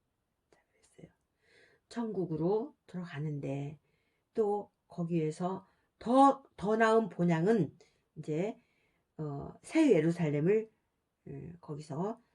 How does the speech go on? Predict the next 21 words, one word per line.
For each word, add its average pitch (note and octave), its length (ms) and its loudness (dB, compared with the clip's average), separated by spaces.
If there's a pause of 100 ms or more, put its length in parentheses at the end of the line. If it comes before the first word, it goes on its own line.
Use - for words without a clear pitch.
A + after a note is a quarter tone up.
(260)
또 - 140 -20
말하는 D3+ 400 -8
것입니다. D3+ 500 -10 (340)
우리가, A3+ 400 2 (400)
어, F3+ 260 -2
인생이 G#3 720 2 (280)
예수 A#3 280 0
믿고서 F3 560 0
죽으면 F3 720 2 (460)
우리 C4 240 0
다 F#3 220 -8
구원받았기 F#3+ 600 -4
때문에 D#3+ 440 0 (280)
천국을 A#3 400 -6
가요. D#3 640 -4 (640)
구원받았기 F#3 640 0
때문에요. D3 580 -6 (480)
그러나 F#3+ 340 -6
더 A3+ 240 4
나은 F#3+ 560 4 (400)
본향, D#3 420 -2